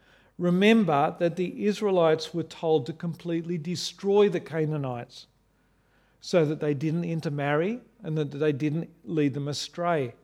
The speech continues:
Jabin threatens not only to enslave Israel physically,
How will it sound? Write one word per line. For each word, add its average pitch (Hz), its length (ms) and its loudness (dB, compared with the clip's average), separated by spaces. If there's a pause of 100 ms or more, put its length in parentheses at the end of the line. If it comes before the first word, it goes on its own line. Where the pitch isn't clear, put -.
(880)
Jabin 202 580 6
threatens 156 600 -2
not 220 260 4
only 208 300 6
to 175 380 2 (240)
enslave 180 920 4 (240)
Israel 156 480 2
physically, 185 880 -2